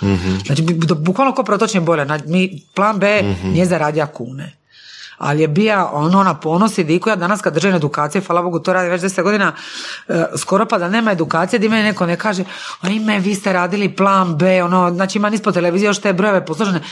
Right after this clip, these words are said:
Speaker 2: Mi smo ljudi njega dizajnirali svaki put iz početka.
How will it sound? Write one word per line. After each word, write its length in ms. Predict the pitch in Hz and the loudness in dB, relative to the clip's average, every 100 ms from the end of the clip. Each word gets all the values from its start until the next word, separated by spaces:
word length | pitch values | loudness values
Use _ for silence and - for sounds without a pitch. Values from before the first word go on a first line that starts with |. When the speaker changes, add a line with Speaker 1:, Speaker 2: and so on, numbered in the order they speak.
| - | -2
Speaker 2:
Mi 80 | 254 | 0
smo 120 | 247 | 2
ljudi 120 | 254 | 2
njega 180 | 220 226 | 2 2
dizajnirali 540 | 156 156 151 156 180 | 0 0 2 2 2
svaki 280 | 156 160 156 | 0 -4 -6
put 140 | - 147 | -8 -8
iz 100 | 139 | -8
početka. 680 | - - - - - - | -10 -10 -8 -8 -10 -16